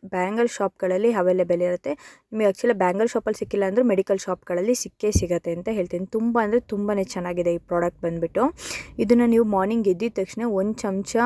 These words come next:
ಆ, ಆಗೋಷ್ಟು ನೀರಲ್ಲಾದ್ರೂ ಆ್ಯಡ್ ಮಾಡ್ಕೊಳ್ಳಿ, ಇಲ್ಲ ಡೈರೆಕ್ಟಾಗಿ ತೊಗೊಳ್ತೀನಿ ಅಂದರೆ ಅದೇ ಥರ ತೊಗೊಳ್ಳಿ. ಇದ್ರ ಕಾಸ್ಟ್ ಬಂದು ನಿಮಗೆ only ಒನ್ ಟೆನ್ ಆಗಿದೆ. ಇದ್ರ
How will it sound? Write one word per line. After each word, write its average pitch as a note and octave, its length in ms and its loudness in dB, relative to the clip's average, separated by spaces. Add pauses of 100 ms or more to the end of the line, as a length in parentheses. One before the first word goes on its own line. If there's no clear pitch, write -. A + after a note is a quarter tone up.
(440)
ಆ, A3 40 -4
ಆಗೋಷ್ಟು G3 600 2
ನೀರಲ್ಲಾದ್ರೂ A3+ 560 4
ಆ್ಯಡ್ F3+ 280 -2
ಮಾಡ್ಕೊಳ್ಳಿ, F3 460 -4 (360)
ಇಲ್ಲ G3 220 0 (520)
ಡೈರೆಕ್ಟಾಗಿ G#3 420 4
ತೊಗೊಳ್ತೀನಿ F#3 440 -2
ಅಂದರೆ G#3+ 240 -2
ಅದೇ F#3+ 180 2
ಥರ F#3 220 0
ತೊಗೊಳ್ಳಿ. F3+ 400 0 (320)
ಇದ್ರ A3+ 200 0
ಕಾಸ್ಟ್ A#3+ 420 2
ಬಂದು G3+ 240 0
ನಿಮಗೆ F3 260 -4 (140)
only B3+ 260 4
ಒನ್ A3 300 2
ಟೆನ್ A3+ 240 2
ಆಗಿದೆ. F3 340 0
ಇದ್ರ E3+ 180 -4